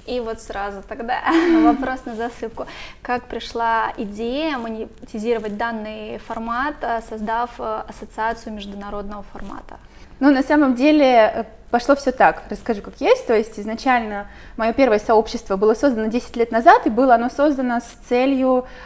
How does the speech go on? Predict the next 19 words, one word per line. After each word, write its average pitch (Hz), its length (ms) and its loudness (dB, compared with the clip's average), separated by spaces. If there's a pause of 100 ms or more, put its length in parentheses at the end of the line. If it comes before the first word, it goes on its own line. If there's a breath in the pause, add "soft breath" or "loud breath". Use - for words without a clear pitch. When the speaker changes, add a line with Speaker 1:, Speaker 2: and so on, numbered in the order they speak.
(120)
Speaker 2:
самой 262 440 4
найти 202 420 2
нужные 254 440 4
для 208 100 0
себя 190 320 -4
контакты. - 540 -12 (180 loud breath)
Speaker 1:
Мгм. 226 120 -8
Speaker 2:
И 226 80 -4
я 247 100 6
думаю, 294 240 6
что 240 260 0
многие, 254 680 4
кто 233 280 -2
создаёт 214 500 -2
сообщество, 254 600 2
у 214 80 -2
них 240 160 -2
такая 214 320 0
же 180 80 -8